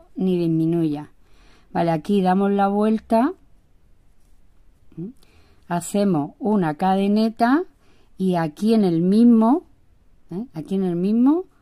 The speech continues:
hacemos el primer punto bajo. Y si queremos, también le podemos poner un marcador a este punto,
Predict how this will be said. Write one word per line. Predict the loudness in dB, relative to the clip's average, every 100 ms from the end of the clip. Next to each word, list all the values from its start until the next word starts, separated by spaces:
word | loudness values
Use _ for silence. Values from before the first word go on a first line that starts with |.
| _ _ _ -20
hacemos | -12 -6 -6
el | -6
primer | -8 -6 -6
punto | -6 -8 -8 -8
bajo. | -10 -12 -18 -20 _ _ _ _ _ -20 -20 _ _ _ -20 -20 _ _ -4
Y | 0 0
si | -2 -10
queremos, | -8 -4 -2 0 2 0 -4 _ -12
también | -6 -4 -2
le | -4
podemos | -6 -6 -2 -4
poner | -4 -6 -4 -2 -4 -8 -20 -20 -14
un | -4 -2 0
marcador | -2 -4 -6 -4 -2 -4 -6 -10
a | -6 -6
este | -6 -8 -8 -8 -12 -20 _ _ _ _ _ _ _ _ _ _ _ _ _ _ -20
punto, | -16 -14 -14 -20